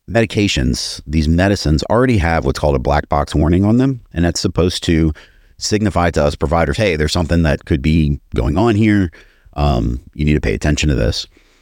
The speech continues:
Um, what are your thoughts, ladies? Uh, I have my thoughts, and I'll give them to you in a second. Uh, what are your thoughts about this advocacy group trying to go ham on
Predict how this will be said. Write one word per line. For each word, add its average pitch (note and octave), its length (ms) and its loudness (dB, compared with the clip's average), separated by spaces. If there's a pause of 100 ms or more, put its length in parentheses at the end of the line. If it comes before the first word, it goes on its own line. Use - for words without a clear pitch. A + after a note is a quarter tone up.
(340)
Um, B1 440 -4 (500)
what A2+ 340 -2
are E3 40 4
your A#2 160 4
thoughts, - 640 -4
ladies? C#2 600 0
Uh, D2 240 0 (420)
I - 60 -2
have A2 200 2
my E2+ 180 0
thoughts, F#2+ 280 0
and E2 80 2
I'll F2+ 120 2
give F2+ 160 -2
them F2 100 2
to F#2+ 100 -2
you E2+ 120 4
in D#2 60 2
a D2+ 40 0
second. F2+ 340 0 (360)
Uh, D#2 220 0
what G#2+ 160 0
are A3 40 2
your A3 80 2
thoughts D2+ 260 -2
about C#2+ 180 0
this C#2+ 140 -2
advocacy D2 640 -2
group C#2 280 -2 (100)
trying D#2 260 -2
to D2 60 0
go D2 200 0
ham C#2 460 0 (560)
on C#2 400 0